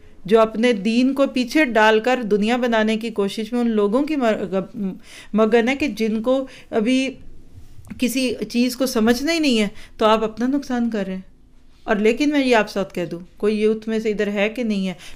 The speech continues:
लेकिन मैं अपनी आज की यूथ का साथ ज़रूर दूँगी। वैसे तो पैदा नहीं हुए थे ना, बच्चा तो पैदा होते ही दूध मांगता है, वो तो फितरत पे थे, "कुल्लु मौलूदिन यूलदु अलल फितरा।" ये हमने बिगाड़ा,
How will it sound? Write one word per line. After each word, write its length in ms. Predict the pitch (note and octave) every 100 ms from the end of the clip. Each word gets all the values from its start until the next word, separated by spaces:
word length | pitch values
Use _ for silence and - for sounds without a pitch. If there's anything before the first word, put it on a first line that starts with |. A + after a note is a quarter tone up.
| G#3
लेकिन 240 | G#3 G3+
मैं 180 | G3+ G#3
अपनी 320 | G3+ F#3+ G#3
आज 320 | - F#3+ A3
की 120 | G#3+ A3
यूथ 160 | G3
का 180 | - A#3
साथ 320 | A#3+ G3+ G#3+
ज़रूर 260 | G3+ G3+ G#3+
दूँगी। 360 | F#3 E3 F3 - - - - - _ - - - - - -
वैसे 280 | G3+ G3 A3+
तो 140 | A3
पैदा 260 | G#3 F#3+ F#3+
नहीं 200 | F#3+ F3+
हुए 200 | E3 E3
थे 160 | E3+
ना, 120 | F3 G#3 _ _ _ - - _ _ - - -
बच्चा 260 | G#3+ A3 B3
तो 140 | B3
पैदा 280 | G#3 G3 G3+
होते 320 | F#3+ F#3 G#3
ही 40 |
दूध 260 | F#3 G3 G3+
मांगता 360 | F3+ D#3+ D#3+ F#3
है, 100 | - - _ _ _ -
वो 100 | G#3+
तो 120 | B3 C4
फितरत 460 | B3+ B3 C#4 D4
पे 80 | B3
थे, 120 | A3
"कुल्लु 360 | A3 B3+ A#3+ B3
मौलूदिन 640 | G#3+ G3+ G3+ G#3+ A3+ G#3+
यूलदु 440 | G3+ G3+ G3+ G3 G3
अलल 240 | G3 G3
फितरा।" 400 | F#3 A3 A3+ G#3+ - - - - - - - - - _ _ _ G#3+
ये 100 | A#3+
हमने 420 | G#3 F#3+ G3 A3+
बिगाड़ा, 400 | A3+ F#3+ E3+ E3+